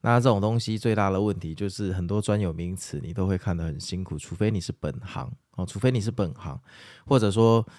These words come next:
你的科系跟这个稍微有一点点的关联。譬如说你要一个台-，台积电的工程师去研究这些药物的公司，然后去研究它跟F D A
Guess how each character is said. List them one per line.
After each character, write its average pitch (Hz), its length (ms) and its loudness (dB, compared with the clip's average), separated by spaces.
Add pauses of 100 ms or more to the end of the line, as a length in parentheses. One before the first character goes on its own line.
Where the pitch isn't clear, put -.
(180)
你 98 80 -4
的 95 100 2
科 117 300 4
系 113 260 -2
跟 107 140 0
这 110 80 -2
个 104 80 -2
稍 123 280 0
微 127 140 2
有 82 140 -4
一 147 140 -6
点 135 260 0
点 139 100 0
的 113 80 0
关 104 300 0
联。 92 160 -2
譬 139 140 2
如 135 40 4
说 135 160 2
你 120 60 0
要 104 80 2
一 127 60 2
个 123 100 4
台-， 123 160 4
台 107 240 0
积 113 180 -4
电 113 140 4
的 104 80 0
工 113 220 2
程 101 100 0
师 104 180 -4
去 104 160 -2
研 98 220 0
究 107 100 2
这 98 120 0
些 104 160 2
药 104 200 2
物 95 220 -2
的 95 100 -2
公 98 240 -6
司， 95 200 -8
然 90 120 -4
后 95 80 -2
去 110 140 -4
研 95 160 0
究 104 140 0
它 101 80 0
跟 98 120 -4
F - 200 -8
D 101 260 -4
A 101 140 0